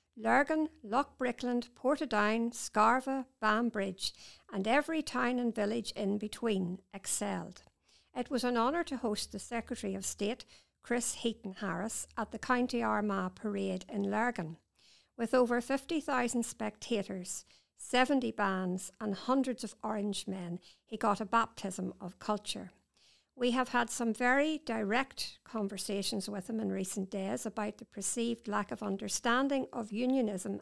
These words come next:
and our culture. Yesterday was a great opportunity for him to see firsthand the rich fabric of pageantry, colour and faith that makes our twelfth of July so special.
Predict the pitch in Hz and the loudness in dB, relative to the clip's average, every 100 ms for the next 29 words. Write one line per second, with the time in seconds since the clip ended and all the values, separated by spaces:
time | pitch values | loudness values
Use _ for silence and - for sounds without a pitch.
0 | - 190 190 196 185 247 240 - 196 165 | -4 -2 -2 -2 -4 -4 -4 -4 -6 -6
1 | - _ _ _ _ _ _ 247 254 285 | -12 _ _ _ _ _ _ 0 2 4
2 | - 262 240 262 285 233 214 226 214 208 | 2 0 2 2 0 -2 -4 -2 0 0
3 | 240 - 214 - 240 214 214 190 175 - | -2 -4 -4 0 2 2 0 -4 -6 -6
4 | - 311 208 240 - - _ - - 214 | 2 4 4 0 -4 -20 _ -8 -2 0
5 | 202 - 269 277 - 233 202 185 185 - | 0 0 -2 -2 0 2 2 2 -2 -6
6 | - _ 208 214 262 - - - 226 233 | -20 _ -4 -2 0 -2 -4 2 2 2
7 | 262 262 233 - - 220 - 196 - 170 | -2 -2 -8 -8 -2 0 0 -2 -4 -6
8 | 170 _ - 233 226 226 226 _ 226 226 | -8 _ -4 0 2 2 -2 _ -2 -2
9 | - 220 - - - _ _ - 196 208 | -2 -4 -4 -10 -20 _ _ -10 -2 2
10 | 214 214 - 202 180 - 269 277 262 - | 2 0 -6 -6 -6 -2 -2 -2 -8 -6
11 | 247 208 180 175 175 _ - - 196 - | -4 -2 -2 -4 -10 _ -20 -10 -6 -6
12 | - 208 - - | -2 -2 -2 -4